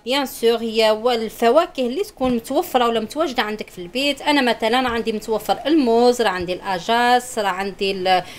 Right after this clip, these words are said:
التفاح، راه عندي الفخاز يعني الفراوله، راه عندي الكيوي، راه عندي المشماش، راه عندي الكانتالو كذلك. واش نزيد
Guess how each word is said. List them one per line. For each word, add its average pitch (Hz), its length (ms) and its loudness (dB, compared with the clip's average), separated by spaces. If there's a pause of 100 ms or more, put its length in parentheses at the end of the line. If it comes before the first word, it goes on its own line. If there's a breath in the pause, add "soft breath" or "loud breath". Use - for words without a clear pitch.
(260 loud breath)
التفاح، 262 1040 2
راه 220 60 -2
عندي 208 220 -4
الفخاز 240 500 0
يعني 185 240 -4
الفراوله، 285 720 0
راه 240 60 -2
عندي 190 320 -4
الكيوي، 277 640 0 (340 loud breath)
راه 196 100 4
عندي 196 580 -4
المشماش، 254 1000 0 (220 loud breath)
راه 214 80 2
عندي 202 220 -2
الكانتالو 226 680 -2
كذلك. 190 640 -2 (340 loud breath)
واش 277 240 4
نزيد 262 260 -8